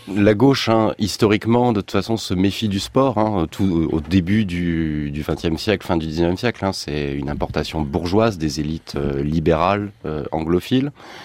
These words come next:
Euh, ça change assez vite, euh, notamment dans l'entre-deux-guerres, euh, avec un projet, on va dire, euh, hygiéniste et d'encadrement,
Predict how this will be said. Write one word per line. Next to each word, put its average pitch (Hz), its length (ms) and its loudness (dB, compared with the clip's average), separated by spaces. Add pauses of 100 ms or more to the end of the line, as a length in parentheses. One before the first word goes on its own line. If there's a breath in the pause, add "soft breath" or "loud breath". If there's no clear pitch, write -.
(320 loud breath)
Euh, 85 280 4
ça 101 220 0
change 104 320 0
assez 101 200 2
vite, 113 440 -2 (140)
euh, 87 560 2
notamment 87 480 2
dans 85 120 0
l'entre-deux-guerres, 90 720 2 (520 loud breath)
euh, 78 240 4
avec 78 200 2
un 82 100 2
projet, 87 720 2
on 76 60 -2
va 71 100 0
dire, 76 340 0
euh, 71 280 0 (160)
hygiéniste 90 760 4
et 90 80 2
d'encadrement, 92 800 2